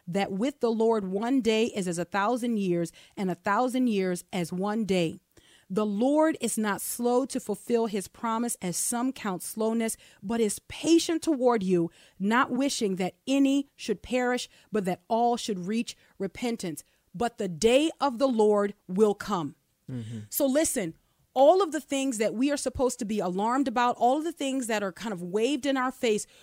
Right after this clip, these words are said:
Speaker 1: what I'm saying is this: we already know that what we see now will be destroyed. When she's, when she's <laughs> talking about her future, man, people should be pricked to their heart. She needs Jesus.
Speaker 2: Right.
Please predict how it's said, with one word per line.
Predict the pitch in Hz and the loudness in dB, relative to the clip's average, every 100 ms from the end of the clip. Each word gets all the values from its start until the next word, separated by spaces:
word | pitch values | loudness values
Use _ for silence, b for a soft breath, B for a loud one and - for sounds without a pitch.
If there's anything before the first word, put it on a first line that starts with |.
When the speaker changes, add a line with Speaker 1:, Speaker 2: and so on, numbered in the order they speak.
| b | b
Speaker 1:
what | 226 233 | 0 2
I'm | 269 359 | 2 2
saying | - 277 240 226 220 | -2 -2 -2 -4 -4
is | 247 208 180 | -2 -2 0
this: | 277 - b b | -2 -2 b b
we | 214 285 403 - 294 | 0 4 4 4 4
already | 320 370 330 311 277 | 6 6 6 2 2
know | 254 262 330 311 | 2 4 4 2
that | 233 233 | 0 -2
what | 214 294 311 | 0 0 4
we | 311 302 | 2 2
see | - 294 | 2 0
now | 262 269 269 240 | 2 2 2 0
will | 208 262 302 | 0 0 0
be | 254 285 220 | 2 2 2
destroyed. | 247 - 320 302 233 160 _ B B B | -2 -4 -2 0 0 -2 _ B B B
When | - 302 | -2 0
she's, | - 359 349 - | 2 0 0 -2
when | 285 294 | -2 -2
she's | - 370 - 370 - - | 0 -2 -2 -8 -16 -20
<laughs> | - | -8
talking | - 339 330 | -6 -2 0
about | 311 302 | 4 4
her | 294 | 4
future, | 277 - 403 - 285 254 b b b | 0 4 4 4 0 -2 b b b
man, | 403 403 277 - - | -2 0 -2 -4 -8
people | 453 453 403 | -6 -4 -4
should | - 339 | -2 0
be | 311 | 0
pricked | - 403 415 | -2 -2 -2
to | 392 | -2
their | 330 311 | 0 0
heart. | 262 403 370 | 2 0 0
She | - 427 | -2 -2
needs | 440 427 311 247 | 0 0 -2 -4
Jesus. | 453 523 262 190 - - | -4 -2 -2 0 -2 -2
Speaker 2:
Right. | 123 117 104 | 0 0 -2